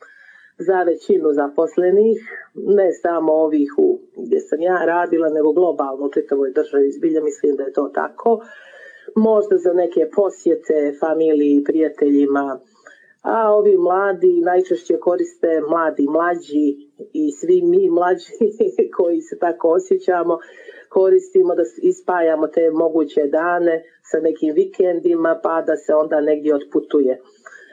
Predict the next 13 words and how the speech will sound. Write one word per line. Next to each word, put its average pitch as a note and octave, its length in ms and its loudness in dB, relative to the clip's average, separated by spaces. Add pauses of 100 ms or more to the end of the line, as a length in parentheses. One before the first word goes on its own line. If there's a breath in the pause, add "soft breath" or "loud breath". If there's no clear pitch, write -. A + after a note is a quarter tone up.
(120)
Mogu E3+ 220 0
vam E3+ 140 2
reći F3+ 360 2
da E3 160 2
su E3 180 -4
u - 80 -2
Podgorici E3+ 680 0 (720)
već G#3 300 0
prodaju G3 540 2
i E3 180 0
prodati F#3 600 0
su, - 280 0
e, E3 60 -2